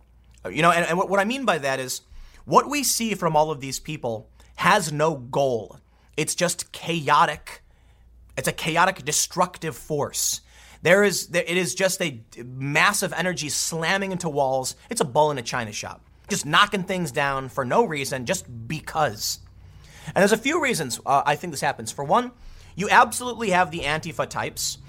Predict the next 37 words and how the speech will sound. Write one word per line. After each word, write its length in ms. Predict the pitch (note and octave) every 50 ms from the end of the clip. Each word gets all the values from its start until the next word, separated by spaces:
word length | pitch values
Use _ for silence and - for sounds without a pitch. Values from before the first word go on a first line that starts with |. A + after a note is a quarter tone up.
| - - -
who 100 | - F3+
believe 400 | F3 F3 F3+ E3+ F#3 G#3 G3+ D3+
the 100 | C3 F3
world 400 | D#3+ C#3+ D#3 F3 G3 G#3+ A3 F3
should 280 | - - G3 E3 C3+ A#2
be 180 | D#3 E3+ F3
what 240 | D#3 C3 D#3+ - -
they 240 | C#3 A#2+ D3 D3 D3+
want 460 | C3 A#2+ A#2 B2 C3 D3+ F3+ F3 E3+
it 200 | C#3+ - - - -
to 100 | D3 A#2
be, 280 | A#2 A#2 A2 A#2+ D3
and 200 | - C3+ C#3 B2
they'll 160 | C#3+ C#3+ C3+
take 260 | - - F3 G3+ G3+ -
it 100 | A#2 C3
by 140 | C3+ C3+
any 220 | C3+ - A#2+ B2 A#2+
means 200 | A#2 A#2 G#2+ G#2
necessary. 520 | A2 G#2+ A#2 A2 - G#2 G2+ G#2 C#3 F3 - - - - - - - - - - - -
And 180 | - C#3 D#3 D3
then 180 | F#3+ A3+ C4
you 120 | C#4 C4+ A#3
have 260 | A3+ G#3+ G#3+ G3 D#3+
the 80 | F3+ D3+
Joker 400 | B2 E3 E3+ F3+ F3+ D#3 C#3 C3
types 420 | - - G#2+ G#2+ G2+ - - -
who 80 | - F3
think 240 | - - F3+ -
it's 140 | - - -
fun 440 | - - - G#3 G3 G#3+ A3+ A#3 A3
and 300 | - E3+ D#3 C#3 C3 -
funny 600 | - - - - B3+ D4 E4 C4 C3+ G2+ F#2+ - - _ _ _ _ - -
when 120 | - D3+
these 140 | D#3 C3+ -
things 220 | - B2 A#2 A2+
happen. 420 | A#2+ A2+ G#2+ - D#3 F3+ G3 G3+